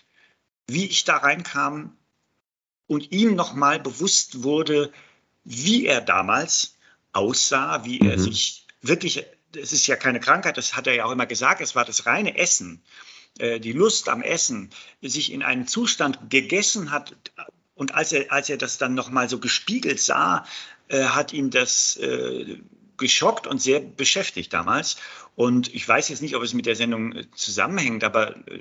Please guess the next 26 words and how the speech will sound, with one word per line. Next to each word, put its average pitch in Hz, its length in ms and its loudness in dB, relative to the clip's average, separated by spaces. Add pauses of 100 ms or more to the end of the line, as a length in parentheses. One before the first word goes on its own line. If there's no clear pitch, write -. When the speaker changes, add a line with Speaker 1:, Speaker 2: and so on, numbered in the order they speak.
(140)
Speaker 2:
es - 140 -4
hat 127 140 -2
ja 123 60 4
nicht 120 160 0
lange 127 260 0
gedauert, 120 420 2
dass 120 120 -2
er 123 100 0
dann 117 280 0
wirklich 131 220 -4
diesen 117 200 -4
Schritt 135 240 0
unternommen 120 540 0
hat, 131 220 -2
äh, 120 240 -2
diese, 120 240 -4
diese 113 200 -2
Operation 202 460 4
durchzuführen 143 720 2
und 120 440 -6
mit 131 120 -6
dem 131 120 2
Magen, 151 340 6
diese 135 220 -8
Verkleinerung. 139 680 0
Und 127 160 -6